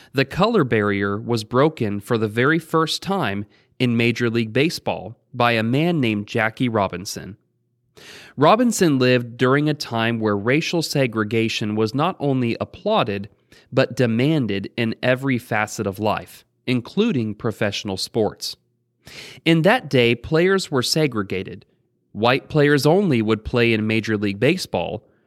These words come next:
while black players would play in the Negro Leagues, where Robinson began.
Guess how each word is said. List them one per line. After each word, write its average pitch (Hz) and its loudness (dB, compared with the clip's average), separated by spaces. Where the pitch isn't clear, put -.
while 127 4
black 156 -2
players 104 0
would 120 0
play 101 0
in 123 -2
the 127 2
Negro 147 0
Leagues, - -8
where 110 0
Robinson 117 0
began. 107 -4